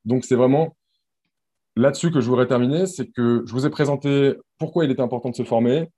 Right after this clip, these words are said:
euh, pourquoi chacun n'est que spécialiste d'un tout petit, euh,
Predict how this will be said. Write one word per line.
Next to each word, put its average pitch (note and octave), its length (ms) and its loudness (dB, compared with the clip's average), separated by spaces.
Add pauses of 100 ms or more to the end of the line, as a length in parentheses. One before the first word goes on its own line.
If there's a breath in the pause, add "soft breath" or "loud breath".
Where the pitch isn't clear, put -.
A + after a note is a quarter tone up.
(280)
euh, G2 120 -4
pourquoi C#3 400 -2
chacun C#3+ 300 -2
n'est B2 100 0
que A2+ 100 -4
spécialiste B2+ 560 -2
d'un F#2+ 140 -4
tout C#3 120 -10
petit, B2 460 -6
euh, G2 560 2